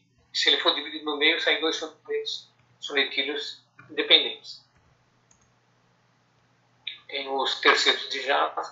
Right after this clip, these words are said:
também que eu fiz em sessenta e pouco, não lembro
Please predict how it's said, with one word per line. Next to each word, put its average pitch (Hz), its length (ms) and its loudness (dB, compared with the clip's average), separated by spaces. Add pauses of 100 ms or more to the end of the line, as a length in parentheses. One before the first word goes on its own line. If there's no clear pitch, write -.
também - 160 -14
que - 60 -6
eu - 240 -16
fiz - 100 -20
em 359 180 -20 (720)
sessenta - 640 -4
e - 260 -20
pouco, - 200 -4
não 123 100 -6
lembro 123 260 -8